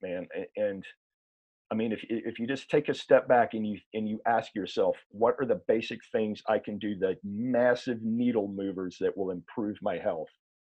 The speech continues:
And don't think about the fine tuning down the road, 'cause we can all N equals one and fine tune and continue to do that, and that's cool. I do it too. I still do it.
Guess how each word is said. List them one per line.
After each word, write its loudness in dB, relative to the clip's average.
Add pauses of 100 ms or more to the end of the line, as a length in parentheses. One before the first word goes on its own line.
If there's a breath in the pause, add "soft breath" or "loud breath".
(160)
And -4
don't 6
think 0
about 6
the 2
fine 4
tuning -2
down 0
the -4
road, 6
'cause -6
we -2
can 2
all 12
N 0
equals -2
one 4
and -4
fine 0
tune -2
and -4
continue -6
to -6
do -4
that, 4
and -4
that's -2
cool. 4
I 6
do -2
it 0
too. 0
I -2 (400)
still 2
do -8
it. -10